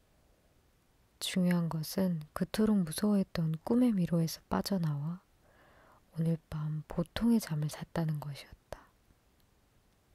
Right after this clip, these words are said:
꿈이 하나도 기억나지 않았다. 오늘 나는 무슨 꿈을 꿨을까? 순간 궁금해졌지만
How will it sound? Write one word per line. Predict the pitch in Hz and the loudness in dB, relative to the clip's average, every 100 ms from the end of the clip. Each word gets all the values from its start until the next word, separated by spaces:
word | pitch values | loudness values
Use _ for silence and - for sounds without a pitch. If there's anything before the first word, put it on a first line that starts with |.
| _ _ _ _ _ _ _ _ | _ _ _ _ _ _ _ _
꿈이 | - 220 220 | 0 4 6
하나도 | 202 220 226 214 | 4 4 2 0
기억나지 | - 165 165 156 151 - | 0 0 2 0 -2 -6
않았다. | 151 143 147 _ - - _ _ _ _ _ _ _ _ _ _ _ _ _ _ - | -6 -6 -8 _ -12 -12 _ _ _ _ _ _ _ _ _ _ _ _ _ _ -4
오늘 | 170 190 190 | 2 4 4
나는 | 165 151 156 151 | 4 0 -2 -4
무슨 | - - 208 | -6 -6 -4
꿈을 | - 196 180 | -2 -2 0
꿨을까? | - 175 - - - - - - - _ | -2 -6 -8 -10 -10 -14 -14 -20 -20 _
순간 | - - 196 190 175 165 165 160 | -16 -4 -2 0 0 -2 -2 -4
궁금해졌지만 | - 175 180 180 175 165 - - 160 170 147 | -4 -2 0 0 -2 -6 -10 -6 -4 -4 -6